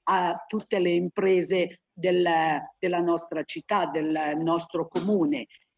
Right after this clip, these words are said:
E, ma soprattutto io vi chiedo che anche voi aiutate a noi, cioè ci aiutiamo tutti per portare avanti, di rimanere in casa il più possibile,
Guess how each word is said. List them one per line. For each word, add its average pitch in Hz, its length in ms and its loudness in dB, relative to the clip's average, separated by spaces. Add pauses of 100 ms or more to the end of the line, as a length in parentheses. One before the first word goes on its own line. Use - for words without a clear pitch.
(200)
E, 175 720 2
ma 175 120 0
soprattutto 180 840 -2
io 185 220 2
vi 180 160 -2
chiedo 170 640 0 (560)
che - 160 -2
anche 196 320 0
voi 185 420 2
aiutate 170 920 -2 (320)
a 170 100 -2
noi, 190 600 4
cioè 175 260 0
ci - 180 -2
aiutiamo 202 720 0
tutti 190 500 -6
per 170 460 0 (640)
portare 202 580 0
avanti, 175 580 -2
di 180 160 0
rimanere 190 600 0
in 175 140 -4
casa 170 360 -2
il 170 100 -4
più 170 240 -4
possibile, 127 880 -4